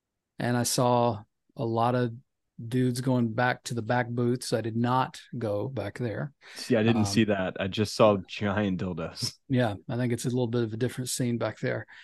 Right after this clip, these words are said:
Speaker 1: Um, but, uh, shout out Nashville. And, um, yeah, but I, I had no, the Bluebird is, uh, even to this day, apparently, it's a kind of place, uh, like, when people are coming through Nashville,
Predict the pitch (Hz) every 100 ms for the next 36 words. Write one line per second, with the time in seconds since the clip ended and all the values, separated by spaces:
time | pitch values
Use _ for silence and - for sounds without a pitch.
0 | - - _ 131 117 110 104 104 - -
1 | 127 127 120 107 101 - _ _ _ _
2 | _ _ _ _ - 139 135 127 120 113
3 | - 139 151 - _ _ _ _ _ -
4 | 117 113 104 101 107 110 - _ _ _
5 | _ _ - 147 156 104 127 127 127 135
6 | 143 147 139 151 143 147 135 117 143 143
7 | 139 131 127 - _ _ _ - 131 120
8 | 120 110 117 113 - - - _ _ _
9 | _ _ 165 165 165 147 131 113 127 165
10 | - 123 113 117 117 117 - _ _ _
11 | _ _ - - 139 143 127 - 131 123
12 | 107 - - - 156 110 107 113 117 -
13 | _ _ _ _ _ _ - 120 117 113
14 | 131 123 123 117 120 - 113 120 123 -
15 | 117 110